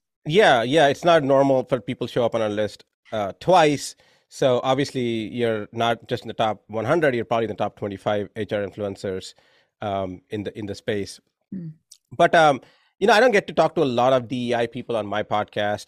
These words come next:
Speaker 1: Uh, I do have discussions around that topic. And obviously you're openly, uh, L G B T and you're also, um,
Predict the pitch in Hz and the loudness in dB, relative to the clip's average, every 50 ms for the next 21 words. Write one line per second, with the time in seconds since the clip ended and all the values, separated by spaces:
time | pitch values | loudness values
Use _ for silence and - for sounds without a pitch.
0 | _ - 120 110 110 135 151 139 180 185 170 143 110 143 131 131 131 127 123 123 | _ -6 -6 -4 -2 0 2 4 6 6 6 6 6 6 6 6 6 4 2 -2
1 | - 117 127 120 - - 123 - 131 - - 127 127 123 120 131 143 131 139 135 | -4 -4 -4 -2 -2 -4 -6 -4 -6 -6 -4 -2 0 2 2 2 2 2 0 0
2 | - - 135 131 127 - 139 131 - - _ _ _ _ _ _ _ _ - 139 | 0 0 0 2 2 2 0 -2 -2 -6 _ _ _ _ _ _ _ _ 0 0
3 | 135 139 135 - 139 127 123 123 123 123 120 - 135 123 - 123 120 117 117 113 | 0 0 -2 -4 -4 -2 0 2 2 2 2 0 -4 -4 -4 -4 -4 -4 -4 -6
4 | 113 - - _ - 117 110 104 104 104 - - 113 104 101 110 101 - 110 101 | -6 -8 -10 _ -6 -4 -2 -2 -2 -2 -2 -4 -6 -6 -8 -8 -8 -8 -10 -10
5 | - - 113 110 107 107 - - 117 110 104 101 101 80 90 110 107 98 110 110 | -8 -6 -6 -6 -6 -6 -6 -6 -6 -6 -6 -6 -8 -10 -8 -8 -6 -6 -6 -6
6 | - - 123 110 104 104 104 104 101 98 95 95 90 | -6 -4 -2 -2 0 0 -2 -2 -2 -4 -6 -8 -12